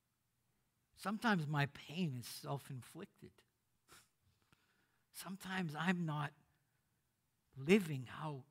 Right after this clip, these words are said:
God wants me to live, to, to thrive, not survive.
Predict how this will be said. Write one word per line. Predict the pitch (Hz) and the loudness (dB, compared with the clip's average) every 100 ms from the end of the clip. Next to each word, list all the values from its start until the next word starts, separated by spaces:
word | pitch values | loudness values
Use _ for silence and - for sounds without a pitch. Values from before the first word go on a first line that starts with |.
| 127 | -14
God | 151 185 139 139 | -8 -6 -8 -8
wants | 170 175 | -8 -8
me | 185 151 | -10 -10
to | - 147 | -12 -10
live, | 156 190 139 - | -4 -4 -4 -10
to, | 135 - _ _ - | -14 -14 _ _ -16
to | 139 - | -14 -14
thrive, | - 165 202 196 151 127 - - _ _ _ _ _ - | 6 12 12 12 12 6 -8 -18 _ _ _ _ _ -8
not | 240 - | -6 -4
survive. | - 135 110 110 120 143 | -6 -6 -6 -4 -2 -2